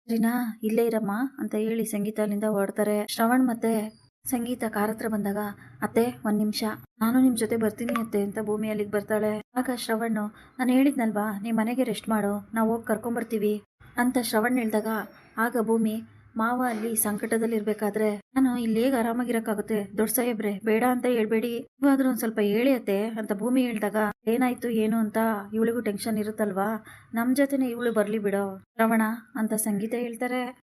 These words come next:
"ಸರಿ, ಹತ್ತಿ ಇಬ್ರು" ಅಂತ ಹೇಳಿ ಗಾಡ-, ಶ್ರವಣ ಗಾಡಿ ಸ್ಟಾರ್ಟ್ ಮಾಡ್ತಾರೆ. ನಂತರ ಸಂಗೀತ,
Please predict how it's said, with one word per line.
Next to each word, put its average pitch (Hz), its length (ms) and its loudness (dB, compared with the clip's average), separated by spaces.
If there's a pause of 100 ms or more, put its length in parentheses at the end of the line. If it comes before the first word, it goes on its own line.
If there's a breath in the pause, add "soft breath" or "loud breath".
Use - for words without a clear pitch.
(120)
"ಸರಿ, 254 180 2
ಹತ್ತಿ 226 500 -4
ಇಬ್ರು" 226 260 0
ಅಂತ 214 160 -2
ಹೇಳಿ 226 240 -2
ಗಾಡ-, 202 340 -6
ಶ್ರವಣ 226 340 -2 (120)
ಗಾಡಿ 214 260 -2
ಸ್ಟಾರ್ಟ್ 214 280 -4
ಮಾಡ್ತಾರೆ. 220 520 -2 (140)
ನಂತರ 277 340 4
ಸಂಗೀತ, 233 460 -2